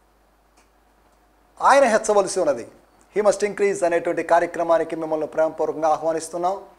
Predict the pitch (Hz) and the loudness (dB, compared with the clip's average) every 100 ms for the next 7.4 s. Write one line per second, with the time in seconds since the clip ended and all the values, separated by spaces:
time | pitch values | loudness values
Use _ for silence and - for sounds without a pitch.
0 | _ _ _ _ _ _ _ _ _ _ | _ _ _ _ _ _ _ _ _ _
1 | _ 127 165 185 175 185 196 202 196 196 | _ -6 -4 -2 6 6 6 4 6 8
2 | 208 208 - 202 202 214 185 226 226 247 | 6 4 0 0 2 4 8 6 6 0
3 | 214 208 202 185 190 190 185 180 175 190 | 0 0 0 -2 -4 -4 -6 -6 -8 -8
4 | 185 175 185 175 170 160 160 165 160 156 | -6 -4 -4 -2 0 0 0 0 0 -2
5 | 196 - - _ _ _ _ _ _ _ | -4 -6 -14 _ _ _ _ _ _ _
6 | _ _ _ _ 147 170 185 185 180 190 | _ _ _ _ -2 2 6 6 6 2
7 | 175 170 160 | 4 4 4